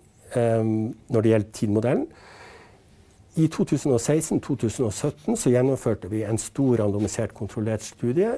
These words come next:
i trettitre sykehjem i Norge, der vi inkluderte to hundre og tjueni beboere i sykehjem, med alle sammen hadde moderat til alvorlig grad av uro og aggresjon.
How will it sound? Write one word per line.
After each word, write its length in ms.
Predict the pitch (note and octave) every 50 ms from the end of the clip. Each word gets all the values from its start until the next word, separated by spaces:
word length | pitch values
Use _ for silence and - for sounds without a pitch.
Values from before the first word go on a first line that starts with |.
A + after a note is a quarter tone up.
| -
i 80 | G#2+ G#2 -
trettitre 640 | - G#2+ G2 - - G2+ - - - A#2+ G#2+ G2 F#2
sykehjem 540 | - - - A#2 G#2 - - C3 D#3+ G3 F#3
i 60 | B2+ A#2
Norge, 300 | B2 C3+ E3+ G3 G#3+ D4 - - _ _ - - - - - - - - - - - - -
der 100 | B2+ A#2
vi 120 | A#2+ A2+
inkluderte 560 | A2 - - A#2 G#2+ A#2+ A#2+ A2+ - - F#2 - -
to 200 | - - F3 C#3
hundre 180 | A2+ G#2+ G2+ G2
og 60 | F#2 -
tjueni 360 | - A2 F#2+ G#2 A#2+ C3+ B2 G2
beboere 460 | F#2+ E2+ F#2 G2+ G#2 G#2+ G2 G2 F#2+
i 60 | F#2+
sykehjem, 420 | - - B2 G2+ - - C3+ E3 - - - - - _ _ - - -
med 260 | - - F3+ F#3+ G3 - - - - _ _ _ _ _ _ _ _ -
alle 200 | - C#3+ C3+ B2+ -
sammen 240 | - D3+ E3+ G3+ E3
hadde 200 | C3 C3 A#2 A2
moderat 420 | A2 G#2+ G#2+ A#2 B2 D#3 G3 - - -
til 180 | - - A2 G#2
alvorlig 480 | G#2 G#2+ G2+ - A2+ A#2 G#2+ F#2+ F#2 F#2+
grad 240 | - G2+ G2+ G#2 F#2 F#2
av 140 | F2 G2+
uro 400 | A2 G#2 G#2+ G#2+ G2 A#2 D#3+ C4+ - - - - - - -
og 160 | - - - -
aggresjon. 500 | - - - - - - - - - -